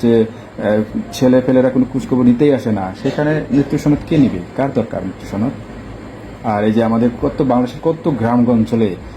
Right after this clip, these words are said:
আহ, কত পরিবারে কত মানুষ মারা যায়, তাদের কি মৃত্যু সনদ প্র-, প্রয়োজন হয়? তো হৃদয়জন, আহ, ইয়া, মিল্টন সমদ্দার যে এই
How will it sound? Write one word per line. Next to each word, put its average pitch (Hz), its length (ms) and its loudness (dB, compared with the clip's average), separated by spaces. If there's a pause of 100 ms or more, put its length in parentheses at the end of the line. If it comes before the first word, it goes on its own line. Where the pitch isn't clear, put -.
(220)
আহ, 98 300 0 (140)
কত 139 340 0
পরিবারে 120 480 4 (100)
কত 113 160 -2
মানুষ 113 340 2
মারা 110 160 2
যায়, 98 140 -2
তাদের 104 200 -2
কি 117 80 2
মৃত্যু 113 260 2
সনদ 120 100 0 (100)
প্র-, 107 180 0
প্রয়োজন 131 240 2
হয়? 156 140 0 (840)
তো 101 100 0
হৃদয়জন, 151 440 4
আহ, 120 400 2
ইয়া, 98 340 0 (640)
মিল্টন 120 340 4
সমদ্দার 113 680 2 (500)
যে 98 100 -2 (1080)
এই 90 320 -6